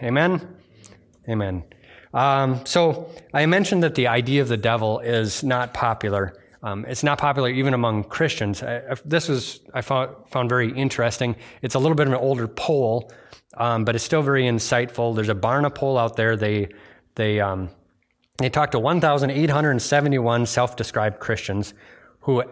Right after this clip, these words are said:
who were asked about their perception of God. Seventy-eight percent of those asked,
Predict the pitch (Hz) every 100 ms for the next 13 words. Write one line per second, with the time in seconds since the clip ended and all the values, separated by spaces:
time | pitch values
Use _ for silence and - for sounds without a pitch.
0 | - - 135 123 135 131 127 123 104 -
1 | - 127 - - 92 98 95 87 113 -
2 | _ _ _ _ - - 175 208 202 156
3 | 160 - 147 - 127 127 - - _ _
4 | - 123 151 147 117 107 110 -